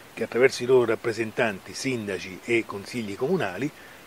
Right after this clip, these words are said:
erano coloro che gestivano il patrimonio da un punto di vista ambientale dei due comuni, patrimonio che era comunque un patrimonio di carattere internazionale,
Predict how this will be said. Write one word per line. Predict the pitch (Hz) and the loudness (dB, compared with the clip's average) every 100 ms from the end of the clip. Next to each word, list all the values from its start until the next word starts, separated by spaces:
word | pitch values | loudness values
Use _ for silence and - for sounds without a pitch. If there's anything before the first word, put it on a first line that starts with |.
| - | -2
erano | 127 156 170 | 6 6 8
coloro | 175 165 135 | 6 8 6
che | 117 117 | 4 2
gestivano | 147 - - 113 95 98 107 | 0 0 -4 -6 -6 -10 -10
il | - 123 113 | -6 -6 -2
patrimonio | 139 127 156 139 110 98 | 0 2 0 0 0 -2
da | |
un | 98 | -6
punto | - 123 120 | -6 -6 -4
di | 123 | -4
vista | 117 127 | -4 -4
ambientale | 117 151 160 117 95 98 104 | -4 -4 -2 0 0 -2 -2
dei | 117 | -2
due | 123 | 0
comuni, | 120 113 101 98 98 - - - - | -2 -2 -4 -10 -12 -16 -20 -20 -10
patrimonio | - 120 180 170 185 180 | 0 2 4 6 6 6
che | 123 127 | 8 8
era | 147 120 | 8 8
comunque | - 165 143 170 165 180 170 - | 6 4 4 2 10 10 10 -6
un | 117 | -6
patrimonio | 120 120 123 135 | 0 2 2 0
di | 131 | 0
carattere | 107 110 - 110 | -2 -4 -2 -4
internazionale, | 101 110 107 107 - 131 131 98 | -2 -4 -4 -6 -2 2 2 2